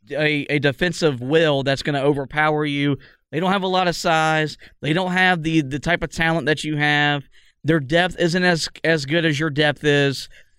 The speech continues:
So this is a good chance to slow the game down, take your time,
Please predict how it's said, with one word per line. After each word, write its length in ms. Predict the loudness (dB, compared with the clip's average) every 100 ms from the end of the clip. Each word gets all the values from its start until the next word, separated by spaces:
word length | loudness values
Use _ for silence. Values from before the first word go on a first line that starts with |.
| _ _ _ _
So 180 | 0 2
this 180 | 2
is 120 | -2 -4
a 40 |
good 220 | -2 -2
chance 680 | -2 0 0 -2 -4 -6 -6 _ _ _ _ -4
to 720 | 0 2 2 2 2 -2 -6 -16 _
slow 340 | -8 -4 -2
the 80 | -2
game 300 | 0 0 2
down, 480 | 2 2 2 -2 -8 -14 _ _ _ _ _ _ _ _ _ _ -8
take 260 | -4 -2 -2
your 80 |
time, 640 | -2 0 2 2 0 -4